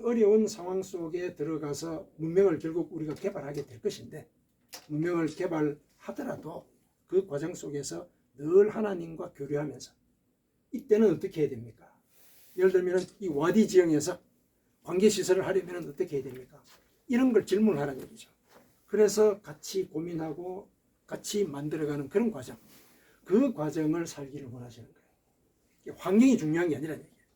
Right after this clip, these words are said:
환경이. 하나님은 늘 너와 내가 일대일의 관계에서 대화하고, 그리고 네 삶의 이야기를 나한테 들려줘서 내가 들려주는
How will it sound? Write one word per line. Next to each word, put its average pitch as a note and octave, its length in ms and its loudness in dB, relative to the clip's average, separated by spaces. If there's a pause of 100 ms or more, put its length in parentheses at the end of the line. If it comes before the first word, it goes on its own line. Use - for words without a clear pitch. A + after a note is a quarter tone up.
(260)
환경이. D3 280 -12 (400)
하나님은 A3+ 540 4
늘 G#3+ 320 4 (640)
너와 A3 460 2
내가 D3 500 -4 (540)
일대일의 G#3 500 4
관계에서 C#3+ 760 -8
대화하고, D3 480 -10 (560)
그리고 E3+ 260 0
네 F#3 220 4
삶의 F3 460 0
이야기를 D#3 540 0 (160)
나한테 D#3 500 -2
들려줘서 F3+ 560 2 (520)
내가 E3+ 460 2
들려주는 G3 640 4